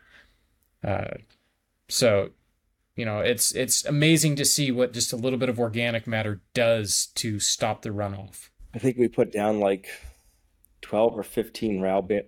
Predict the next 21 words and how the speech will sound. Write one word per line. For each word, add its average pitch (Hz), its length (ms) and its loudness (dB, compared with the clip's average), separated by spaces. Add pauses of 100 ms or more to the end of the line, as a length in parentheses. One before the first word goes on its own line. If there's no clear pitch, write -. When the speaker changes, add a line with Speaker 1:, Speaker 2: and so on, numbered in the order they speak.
Speaker 2:
round 92 340 -4
bales 98 220 0
of 92 120 -6
hay 98 340 0 (760)
this 104 260 -2
year 101 180 2
just 92 300 -6
for 90 400 0 (100)
mulch 95 360 0
hay 87 280 -2
in, - 140 -10 (120)
in 90 120 -4
some 87 220 -4
spots. - 520 -2
Speaker 1:
Yep. - 0 -
Speaker 2:
And 80 100 -4
then 80 200 -4 (920)
we're 92 80 0
parking 101 460 -2
the 92 80 0
cows 95 720 0